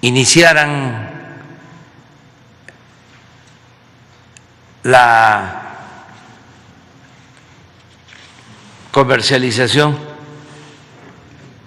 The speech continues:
de la energía eléctrica,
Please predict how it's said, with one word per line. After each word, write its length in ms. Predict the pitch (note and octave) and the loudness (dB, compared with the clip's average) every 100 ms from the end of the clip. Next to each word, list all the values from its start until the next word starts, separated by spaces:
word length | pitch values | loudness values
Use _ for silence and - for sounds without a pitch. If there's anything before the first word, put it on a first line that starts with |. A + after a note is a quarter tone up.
| - - - - - - _ _ | -20 -20 -20 -20 -20 -20 _ _
de 280 | - A2 B2 | -8 0 0
la 680 | A#2+ A#2 A2 G#2 G2+ - - - - - - - - - - - - | 2 2 2 0 -2 -8 -14 -20 -20 -20 -20 -20 -20 -20 -20 -20 -6
energía 460 | B2 A#2 G#2 D3 | -2 -2 0 0
eléctrica, 640 | D3+ E3+ - A2 - - | 2 0 -2 -4 -4 -14